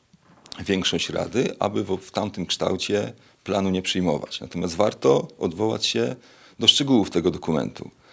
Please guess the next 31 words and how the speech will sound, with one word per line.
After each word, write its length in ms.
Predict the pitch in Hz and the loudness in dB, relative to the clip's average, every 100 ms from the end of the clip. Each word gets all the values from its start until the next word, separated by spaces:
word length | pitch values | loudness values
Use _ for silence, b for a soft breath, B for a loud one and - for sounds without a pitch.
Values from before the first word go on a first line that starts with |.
| B B B | B B B
bo 160 | 101 | 2
on 200 | 120 170 | 4 4
brzmi 240 | 151 131 143 | 2 0 0
w 60 | |
ten 160 | - 92 | 2 2
sposób, 460 | - 76 - - 76 | 2 -4 -4 -6 -2
że 160 | 92 | -2
w 40 | - | 0
przypadku 680 | - 95 - 156 - 127 | 0 0 0 -2 -2 -2
uchwalenia 500 | 117 - 90 120 113 | 0 0 0 2 0
przez 220 | 95 92 | -2 -2
Radę 260 | 92 101 90 | 4 6 6
Miejską 500 | 95 92 82 - 87 | 2 0 -2 -6 -12
planu 560 | - 85 85 85 120 175 - B B B B B B | -8 -4 -2 0 -2 -4 -12 B B B B B B
właśnie 600 | - 135 151 - 123 110 | -2 2 4 4 2 2
do 140 | 98 | 2
dwa 160 | 98 107 | 0 0
tysiące 360 | - 117 104 101 | -2 -6 -6 -8
dwudziestego 460 | 87 87 - 95 | -8 -10 -6 -6
piątego 420 | 92 82 87 82 | -4 -4 -4 -2
roku 440 | 78 76 - - - - b b b | -2 -2 -2 -4 -4 -12 b b b
nie 180 | 107 120 | 2 6
będą, 560 | 139 120 104 98 85 - - | 6 6 6 4 2 -4 -6
e, 380 | 80 85 85 85 - | -2 0 0 -2 -2
prowadzone 540 | 98 95 92 104 98 | 0 2 2 2 0
żadne 260 | 95 95 87 | 0 0 0
działania 520 | 90 92 95 82 69 - _ b b b - 92 | 2 2 0 -2 -4 -12 _ b b b -20 -6
mające 360 | 90 101 98 | -2 -2 -2
na 60 | 92 | -4
celu 180 | 95 90 | -2 0
likwidację, 1040 | 104 127 - 120 113 113 - 107 104 101 | -2 -4 -2 2 2 2 0 2 2 0